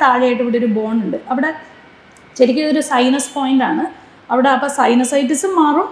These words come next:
നിങ്ങൾക്ക്, ആ, കൂടുതൽ കണ്ണിലേക്കുള്ള ബ്ലഡ് സർക്കുലേഷൻ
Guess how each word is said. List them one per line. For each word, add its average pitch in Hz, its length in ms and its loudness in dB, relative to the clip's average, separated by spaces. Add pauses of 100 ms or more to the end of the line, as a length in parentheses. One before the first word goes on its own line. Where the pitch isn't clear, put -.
(360)
നിങ്ങൾക്ക്, 269 360 2 (360)
ആ, - 20 0 (220)
കൂടുതൽ 262 320 4 (180)
കണ്ണിലേക്കുള്ള 285 720 2
ബ്ലഡ് 220 340 0
സർക്കുലേഷൻ 233 500 -4